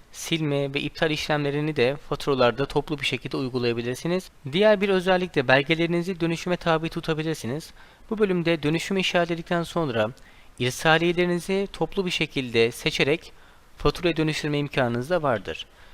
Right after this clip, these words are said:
Bu bölümde hesap adına göre bir filtreleme yapalım. Sadece Orca bilgisayara ait olan bütün irsaliyelerimizi öncelikle tespit edelim. İrsaliyelerimiz ekrana geldi ve akabinde tümünü işaretle butonuna tıkladığınız vakit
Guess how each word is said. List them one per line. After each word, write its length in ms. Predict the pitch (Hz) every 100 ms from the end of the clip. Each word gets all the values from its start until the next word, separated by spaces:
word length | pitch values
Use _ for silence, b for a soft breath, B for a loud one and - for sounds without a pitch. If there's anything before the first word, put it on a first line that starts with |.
| B -
Bu 100 | 220
bölümde 400 | 202 180 165 165
hesap 340 | 160 - 180 -
adına 260 | 156 160
göre 240 | 151 151 143
bir 80 |
filtreleme 460 | 143 - 139 139 120
yapalım. 420 | 104 98 104 165 - B B B
Sadece 420 | - - 214 180 175
Orca 400 | 165 196 - 165
bilgisayara 460 | 156 151 156 143
ait 320 | - 143 156
olan 400 | - 117 101 135 - - -
bütün 240 | 135 -
irsaliyelerimizi 800 | 190 156 - 143 131 120 117 110 -
öncelikle 420 | 156 117 113 165
tespit 400 | - 143 - -
edelim. 360 | 95 90 170 226 - - - - -
İrsaliyelerimiz 640 | 156 - 160 147 139 135 131
ekrana 300 | 127 120 110
geldi 480 | 107 95 95 156 208 B B B B -
ve 100 | 175
akabinde 560 | 185 196 190 180 175 180 B B B
tümünü 240 | - 226 196
işaretle 500 | 180 180 170 170 160
butonuna 280 | 156 165 156
tıkladığınız 520 | 160 - 156 156 123
vakit 380 | 113 170 180